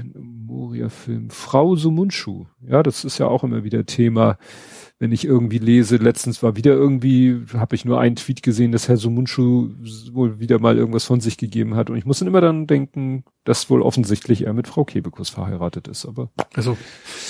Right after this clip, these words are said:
Speaker 1: Some support somebody's troop. Keine Uhrengeräusche mehr. Ach so, Trump TikTok.
Speaker 2: Ah. <laughs>
Speaker 1: Genau, Court and Tape,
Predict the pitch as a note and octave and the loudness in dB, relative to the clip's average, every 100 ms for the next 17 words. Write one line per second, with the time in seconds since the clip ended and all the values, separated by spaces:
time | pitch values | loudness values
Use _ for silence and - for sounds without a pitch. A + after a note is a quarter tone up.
0 | - - - - - - - - - - | -6 -4 -4 -6 -12 -18 -20 -14 -6 0
1 | E3 E3 D#3+ D3+ - B2+ C#3+ C#3+ - C3+ | 2 2 2 -2 -4 -4 -2 -4 -4 -4
2 | B2 A2+ G#2+ G#2 - - - G3+ G3+ - | -4 -4 -6 -8 -14 -18 -6 -6 -6 -18
3 | - _ - A#2+ D3+ F#3+ C#3+ F#3+ F#3 A2+ | -20 _ -2 4 4 4 2 2 2 2
4 | G#2+ G#2+ G#2 - G#2 F#2+ F2+ F#2+ F#2 _ | -2 -4 -8 -8 -14 -14 -14 -14 -18 _
5 | _ _ _ _ _ _ _ - A2+ G2+ | _ _ _ _ _ _ _ -4 2 0
6 | - _ - - G#2+ G2+ - A2+ - G#2 | 0 _ -6 0 0 0 -2 -2 -2 -8
7 | - _ - - - - - _ _ _ | -8 _ -20 -18 -20 -20 -20 _ _ _
8 | - - C#3+ - - A#2+ - - B2+ - | -8 2 2 2 -4 -6 -2 -2 -2 -2
9 | C3 - _ - - - - - - - | -6 -6 _ -20 -18 -18 -18 -8 -6 -6
10 | - - - _ B2+ A2+ G#2 - - - | -8 -12 -18 _ 2 2 -2 -4 -12 -4
11 | B2 A#2+ A2+ A2+ - A#2+ A#2 - | -2 -2 -6 -10 -6 -4 -2 -4